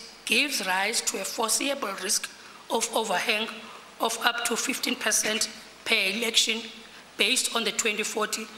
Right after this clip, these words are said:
elec-, election data, limited to one seat. The argu-, the applicant argues that, while foreseeable, the risk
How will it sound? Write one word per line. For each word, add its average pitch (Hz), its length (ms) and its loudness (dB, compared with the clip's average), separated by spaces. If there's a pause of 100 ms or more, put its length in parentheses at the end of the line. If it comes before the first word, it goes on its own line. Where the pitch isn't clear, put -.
(220)
elec-, 196 560 2
election 202 480 2
data, - 320 0 (760)
limited 233 460 2
to - 220 -2
one 175 180 0
seat. - 480 2 (640)
The 233 80 0
argu-, 247 520 0
the 208 60 0
applicant 233 600 0
argues 226 340 0
that, 180 320 0 (380)
while 202 300 2
foreseeable, 262 680 2 (640)
the 196 200 2
risk - 400 2